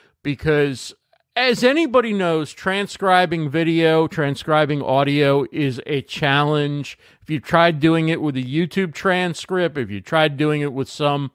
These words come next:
free or inexpensive solutions that are out there, you know that it takes a long time. And sometimes you wonder, <laughs> would it have just been easier by the time you're done cleaning it up? Would it have just been easier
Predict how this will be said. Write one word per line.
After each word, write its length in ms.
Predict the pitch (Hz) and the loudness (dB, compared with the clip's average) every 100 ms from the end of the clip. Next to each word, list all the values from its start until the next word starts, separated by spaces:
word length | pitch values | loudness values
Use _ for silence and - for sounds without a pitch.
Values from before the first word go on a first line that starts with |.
| _ _ _ _ _ _ _ _ _ _ - _ | _ _ _ _ _ _ _ _ _ _ -20 _
free 720 | _ - 147 196 220 214 208 | _ -10 2 4 4 2 0
or 400 | 180 131 127 131 | 0 0 0 -2
inexpensive 760 | 143 160 - - 170 165 165 135 | -2 -4 -6 0 0 0 -4 -8
solutions 720 | - 151 180 262 - 254 226 | -8 0 2 2 0 -4 -4
that 160 | 226 220 | -2 0
are 140 | 214 | 2
out 280 | 208 214 208 | 2 0 0
there, 380 | 214 208 202 180 _ _ _ _ - | -2 0 -2 -6 _ _ _ _ -4
you 160 | 180 | 2
know 220 | 233 311 294 | 6 6 4
that 140 | 254 | 2
it 120 | 196 | 0
takes 320 | - 202 214 - - | 0 0 0 -6 -10
a 40 | |
long 520 | 113 113 123 131 110 | -8 0 2 2 0
time. 480 | - 107 87 - - _ _ _ | -2 -4 -4 -10 -18 _ _ _
And 580 | 147 143 135 135 135 139 | -4 -2 -2 -2 -4 -8
sometimes 580 | - 190 202 180 190 175 | -6 -4 -2 0 0 -2
you 100 | 185 | -4
wonder, 520 | 165 170 208 - - - - | 0 0 0 0 -2 -2 -14
<laughs> 120 | - | -2
would 160 | 320 | 2
it 120 | 262 247 | 4 2
have 140 | 165 | 2
just 260 | 285 262 - | 2 2 2
been 160 | 240 | 2
easier 640 | 233 254 214 233 202 185 - 226 208 | 2 -2 -4 -2 -2 -2 -6 -14 2
by 140 | 202 | 4
the 80 | 190 | 4
time 280 | 202 202 208 | 4 2 4
you're 100 | 196 | 2
done 260 | 185 185 | 2 2
cleaning 440 | 151 - 220 208 180 | -2 -2 0 0 -2
it 120 | 180 | 0
up? 240 | 196 - | -2 -2
Would 160 | 180 269 | -6 -4
it 120 | 262 | -4
have 120 | 240 | -6
just 340 | - 311 285 - | -2 0 0 0
been 160 | 262 | 0
easier 640 | 202 214 220 170 156 113 | 0 -2 -4 -6 -8 -10